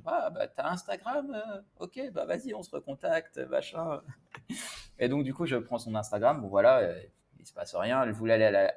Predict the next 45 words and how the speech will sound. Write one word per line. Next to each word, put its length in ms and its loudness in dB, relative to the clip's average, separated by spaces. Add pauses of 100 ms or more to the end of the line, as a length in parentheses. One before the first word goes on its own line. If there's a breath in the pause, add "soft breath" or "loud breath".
la 160 4
Half 200 0
Moon 160 -8
Party 340 0
le 60 -2
lendemain. 340 -4 (240 soft breath)
Moi, 120 0
j'étais 160 -12
pas 160 0
trop, 180 -16
trop 160 -12
chaud, 160 -12
je 80 -16
t'avoue. 240 -14 (680 loud breath)
Et, 140 10
euh, 420 12
et 60 2
le 120 4
lendemain, 340 4
par 200 2
contre, 320 -4
donc, 280 -4
euh, 160 0
à 60 2
ce 120 -8
café 460 0
où 100 -4
j'étais, 400 -2
après 300 2
avoir, 340 4
euh, 220 -4
eu 140 -6
l'interview 520 -6
avec, 320 -4
euh, 160 -4
l'écrivain, 560 -8
euh, 140 -6
je 80 -18
vois 140 -4
une 80 -6
nana 200 -2
arriver, 300 -4
je 80 -20
fais, « 100 -20
Waouh ! » 300 0